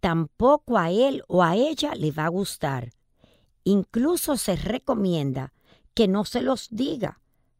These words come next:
Ejemplo, "A mí no me gusta la sopa de brócoli",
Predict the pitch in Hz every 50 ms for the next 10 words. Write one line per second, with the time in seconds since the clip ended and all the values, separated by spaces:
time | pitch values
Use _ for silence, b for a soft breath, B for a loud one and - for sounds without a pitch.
0 | _ _ _ - 202 180 180 214 196 165 151 - 143 143 143 _ _ _ _ _
1 | _ _ _ _ _ _ - - 233 262 311 359 381 415 403 320 233 220 208 190
2 | - - 208 185 170 156 - - 180 165 - 160 147 147 139 139 143 151 - -
3 | 262 254 269 294 _